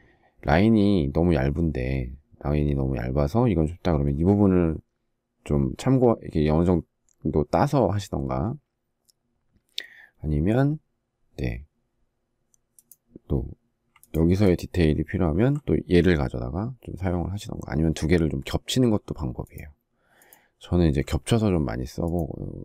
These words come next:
써-, 쓰고 그렇거든요. 예를 들어서 얘를,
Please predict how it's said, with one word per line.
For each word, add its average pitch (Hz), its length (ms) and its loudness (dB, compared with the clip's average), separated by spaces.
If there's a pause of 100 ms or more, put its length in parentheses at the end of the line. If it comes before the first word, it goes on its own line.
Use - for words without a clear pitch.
써-, - 380 -10
쓰고 98 460 -4
그렇거든요. 73 600 -8
예를 92 340 4
들어서 85 400 -2 (720)
얘를, 104 440 4